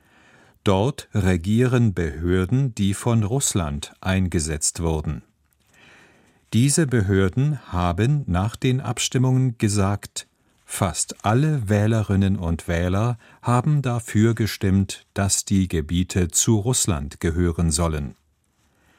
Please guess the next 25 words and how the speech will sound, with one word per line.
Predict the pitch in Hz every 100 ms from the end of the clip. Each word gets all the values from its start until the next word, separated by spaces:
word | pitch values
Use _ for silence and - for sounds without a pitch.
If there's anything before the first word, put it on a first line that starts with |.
| _ _ _ _ _ _ -
Der | 82 69
Präsident | - 87 87 82 73 71 85 143 -
von | - 104 90
Russland | 78 107 - 104 110 98
heißt | 90 92 - - _
Wladimir | 87 85 80 82 92 98 92
Putin. | 87 - 135 - 85 69 - _ _ _ _ _ _ _ _
Er | 90 87 92
sagt, | 98 95 139 - - - _ _ _
„Wir | 98 98 110
nehmen | 101 95 101 127 113
die | 107 104
Gebiete | 127 117 80 - 110 113
gerne | 101 78 71 80 120 -
auf.“ | 131 95 85 - - _ _ _ _ _ _ _ _ _ _ _ _ _ _ _ _ _ _ _ _ _ _ _ -
Die | 85 76
Ukraine | 73 - 80 78 110 143 143 98
und | 87 95 92
fast | - 139 143 - -
alle | 113 113 95
anderen | - 127 127 110 98 85
Länder | 87 87 87 80 73
auf | 78 -
der | 90 80
Welt | 92 95 95 -